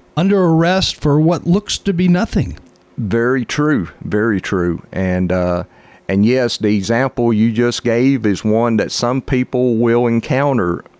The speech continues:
Speaker 2: with the marketplace this weekend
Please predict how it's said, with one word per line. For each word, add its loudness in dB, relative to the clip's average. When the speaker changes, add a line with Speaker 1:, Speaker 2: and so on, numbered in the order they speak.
Speaker 2:
with -2
the -2
marketplace -2
this -4
weekend 0